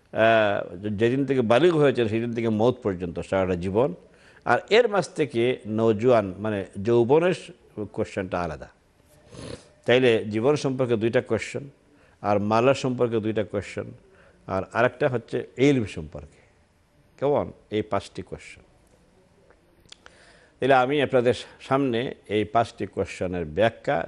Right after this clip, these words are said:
যে পর্যন্ত আমার জানা ছিল শেয়ার করলাম। এবারে বলতে চাইব, সম্মানিত ভাই এবং বোনেরা, আসুন, সময়টা কিন্তু ঘনিয়ে আসতেছে।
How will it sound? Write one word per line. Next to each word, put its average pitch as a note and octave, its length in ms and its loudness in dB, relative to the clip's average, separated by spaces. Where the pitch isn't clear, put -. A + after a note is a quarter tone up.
যে F2+ 60 -10
পর্যন্ত G#2 640 -6
আমার F#2+ 360 -2
জানা F#2 280 -4
ছিল A#2+ 280 -6
শেয়ার F#2+ 280 -2
করলাম। F2 420 -10
এবারে C3 300 4
বলতে F2+ 300 -4
চাইব, D#2+ 360 -6
সম্মানিত F#2+ 520 -8
ভাই E2+ 300 -6
এবং E2 180 -12
বোনেরা, F#2 380 -4
আসুন, G2+ 340 -4
সময়টা G2 440 -6
কিন্তু F#2+ 300 -8
ঘনিয়ে F2 300 -8
আসতেছে। - 320 -20